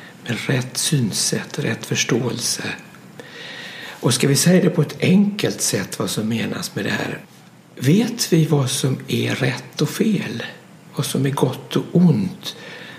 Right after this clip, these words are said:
Vad som är hälsosamt eller vad som är ohälsosamt? Ja, det kanske vi vet.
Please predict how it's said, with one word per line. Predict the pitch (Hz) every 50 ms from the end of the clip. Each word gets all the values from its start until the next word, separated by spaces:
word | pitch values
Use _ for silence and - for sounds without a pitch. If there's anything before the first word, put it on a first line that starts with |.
| - -
Vad | - -
som | - - 120 117
är | 107
hälsosamt | 110 170 170 - 127 - - - - - - 170 151 135 - - 110 - - - - -
eller | - 120 113 117 120
vad | - -
som | - - 123 120 -
är | -
ohälsosamt? | 135 135 127 127 127 117 110 110 - - - - - - 151 160 131 - - - - - - - - - - - - - - - - - - - - - - - - - - - - - - - - - - - - - - - - - - - - - - - - - - - - - - - - - - - - - - - - - - -
Ja, | - 110 120 147 160 180 208 226 214 -
det | -
kanske | - - 156 - - 247
vi | 240 220
vet. | 180 113 - - - - - - -